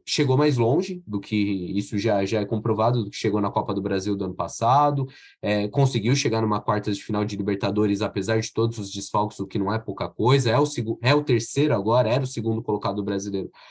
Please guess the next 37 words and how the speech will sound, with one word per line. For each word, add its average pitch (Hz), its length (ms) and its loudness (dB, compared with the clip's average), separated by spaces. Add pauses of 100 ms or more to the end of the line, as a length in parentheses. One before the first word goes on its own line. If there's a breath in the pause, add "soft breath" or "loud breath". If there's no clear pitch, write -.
(180 loud breath)
agora 107 340 4
tá 104 140 -2
em 104 80 0
terceiro. 117 420 0
Acho 135 240 2
que - 120 -2
é 131 80 4
um 147 100 0
trabalho 123 420 4
melhor 117 520 4 (600 loud breath)
e 160 140 2
acho 170 220 2
que - 100 -8
se - 80 -4
você 165 240 2
olha 147 180 4
pro 165 140 0
futuro, 175 420 2
ele 196 320 4
pode 175 280 2
te - 180 -4
entregar 180 340 2
mais 175 400 2
do 185 140 -6
que 202 320 -2
o, 208 140 -4 (160)
quando 190 180 2
a 196 60 4
gente 196 240 0
olhava 190 240 4
lá 185 100 4
pro 185 160 0
do 180 80 -6
Silvinho. 123 640 0 (300)
O 113 40 -6
Silvinho, 127 480 2
quando, 120 460 0